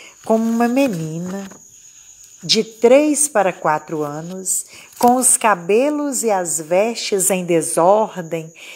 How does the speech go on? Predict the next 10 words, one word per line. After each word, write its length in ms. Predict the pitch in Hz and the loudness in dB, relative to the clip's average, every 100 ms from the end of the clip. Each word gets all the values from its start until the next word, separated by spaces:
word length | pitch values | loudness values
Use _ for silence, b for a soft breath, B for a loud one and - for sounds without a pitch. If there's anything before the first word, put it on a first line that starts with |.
| B | B
e 100 | 214 | -6
com 220 | 196 208 | -2 0
vergonha 760 | 190 180 160 165 220 277 262 220 | 2 2 0 -4 -2 -2 -4 -2
de 140 | 180 | -2
aproximar-se 1160 | 170 180 165 160 - 151 147 170 208 202 - 180 | 0 0 -2 -2 -4 -6 -4 -4 -4 -4 -4 -2
do 160 | 156 | 0
altar 600 | 156 156 - 151 135 160 185 b b _ | 2 0 -4 -6 -6 -8 -18 b b _
para 160 | 175 160 | -2 -2
receber 560 | 156 156 175 147 156 | -2 -2 -2 -4 -6
Jesus. 960 | 139 165 147 - 147 156 180 - - | -6 -6 -4 -6 -8 -10 -10 -8 -8